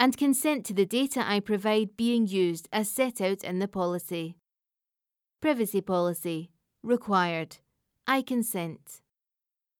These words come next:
Equalities monitoring form. We want to ensure our national discussion on education is inclusive of anyone in Scotland who wishes to take part.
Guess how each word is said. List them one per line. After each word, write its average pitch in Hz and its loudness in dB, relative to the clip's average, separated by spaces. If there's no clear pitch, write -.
Equalities 302 6
monitoring 202 6
form. 190 2
We 339 4
want 247 6
to 226 4
ensure 240 6
our 269 6
national 277 6
discussion 208 2
on 202 4
education 226 2
is 277 2
inclusive 277 4
of 247 2
anyone 233 4
in 190 0
Scotland 240 2
who 285 0
wishes 196 0
to 180 -2
take 202 0
part. 180 0